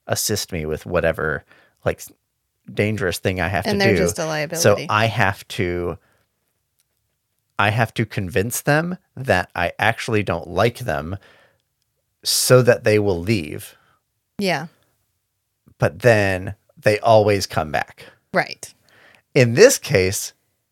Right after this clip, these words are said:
Speaker 1: he just doesn't want the fucking baggage
Speaker 2: Yeah.
Speaker 1: of Danny.
Speaker 2: <laughs> Yeah.
Speaker 1: And so he's, like, threatening Danny, trying to scare him away.
Speaker 2: And he does. He leaves.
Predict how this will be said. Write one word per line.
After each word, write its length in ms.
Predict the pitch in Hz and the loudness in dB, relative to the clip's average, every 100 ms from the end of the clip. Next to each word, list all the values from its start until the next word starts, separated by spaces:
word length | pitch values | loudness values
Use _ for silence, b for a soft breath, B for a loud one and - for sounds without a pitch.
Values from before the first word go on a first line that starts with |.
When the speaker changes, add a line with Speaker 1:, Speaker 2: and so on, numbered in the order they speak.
| _ | _
Speaker 1:
he 200 | - 156 | -2 2
just 160 | 170 | 2
doesn't 240 | - 113 98 | 4 2 2
want 140 | 92 | -4
the 60 | 80 | -6
fucking 280 | - 131 73 | -10 -8 0
baggage 540 | 80 80 - - - _ - | 0 0 -6 -12 -14 _ -2
Speaker 2:
Yeah. 260 | 196 139 170 - - | 0 0 -2 -10 0
Speaker 1:
of 160 | 95 - | 0 0
Danny. 400 | 90 85 69 98 | -4 -4 -8 -8
Speaker 2:
<laughs> 40 | |
Yeah. 220 | 240 - - - b b b b | -6 -4 -6 -10 b b b b
Speaker 1:
And 200 | - 117 | 2 2
so 400 | 110 104 92 90 - | 4 6 6 4 -2
he's, 580 | - 117 101 101 - - _ _ _ _ _ _ - | -4 -2 0 -2 -4 -8 _ _ _ _ _ _ -4
like, 200 | 85 - _ _ _ - | -4 -4 _ _ _ -20
threatening 720 | - - 117 117 - 131 151 | -14 -2 2 2 0 -2 2
Danny, 460 | 110 85 92 143 - - _ - | 2 2 0 -4 -8 -20 _ -18
trying 260 | - 120 110 | -2 0 0
to 60 | 110 | 0
scare 420 | - - 98 90 | -2 0 2 2
him 220 | 107 110 | 0 0
away. 460 | 113 139 120 90 - _ _ _ _ - | 0 0 0 -4 -8 _ _ _ _ -2
Speaker 2:
And 120 | 214 | -2
he 60 | 339 | 0
does. 300 | 392 - - | 0 0 -2
He 140 | 277 | -4
leaves. 480 | 254 151 180 - | -2 -4 -6 -12